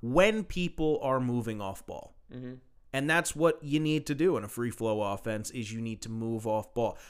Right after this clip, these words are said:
Speaker 1: When they do that, Syracuse is a dangerous team. They don't do that all the time.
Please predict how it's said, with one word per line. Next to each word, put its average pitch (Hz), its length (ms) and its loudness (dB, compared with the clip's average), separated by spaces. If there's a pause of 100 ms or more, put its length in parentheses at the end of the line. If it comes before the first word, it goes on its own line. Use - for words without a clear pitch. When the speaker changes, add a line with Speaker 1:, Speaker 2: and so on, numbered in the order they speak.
Speaker 1:
When 214 240 4
they 262 120 6
do 147 220 2
that, 185 340 6 (160)
Syracuse 190 640 0
is 120 120 -4
a 101 100 -4
dangerous 113 640 -4
team. - 300 -10 (720)
They 147 160 4
don't 165 320 2
do 139 180 0
that 127 200 -2
all 113 180 -2
the 101 80 -12
time. 165 340 -8